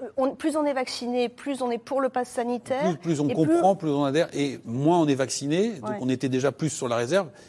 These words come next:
Speaker 2: et plus on est réticent, ou plus on est en, en, en rébellion contre, euh, cette, euh, annonce, euh, présidentielle qui a quand même été, euh, assez, euh, assez martiale,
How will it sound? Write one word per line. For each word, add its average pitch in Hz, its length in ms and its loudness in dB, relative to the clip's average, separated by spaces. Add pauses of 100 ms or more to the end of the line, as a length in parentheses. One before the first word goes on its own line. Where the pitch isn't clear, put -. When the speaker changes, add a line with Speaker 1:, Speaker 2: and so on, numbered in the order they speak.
(100)
Speaker 2:
et 113 80 -12
plus 151 160 -4
on 165 160 4
est 131 80 2
réticent, 156 640 0 (320)
ou 127 80 -10
plus 175 220 -2
on 135 160 0
est 135 160 2
en, 113 200 -6 (340)
en, 123 60 -6
en 104 760 -6
rébellion 147 500 0 (400)
contre, 170 380 -2
euh, 120 480 0
cette, - 420 -4
euh, 117 300 -4
annonce, 143 480 -2
euh, 113 200 -4
présidentielle 127 680 -2
qui 147 120 -4
a 120 60 -6
quand 131 120 -2
même 139 140 -4
été, 131 240 -2
euh, 117 180 -2 (460)
assez, 135 400 -2
euh, 110 260 -2
assez 117 220 -8
martiale, 165 520 -2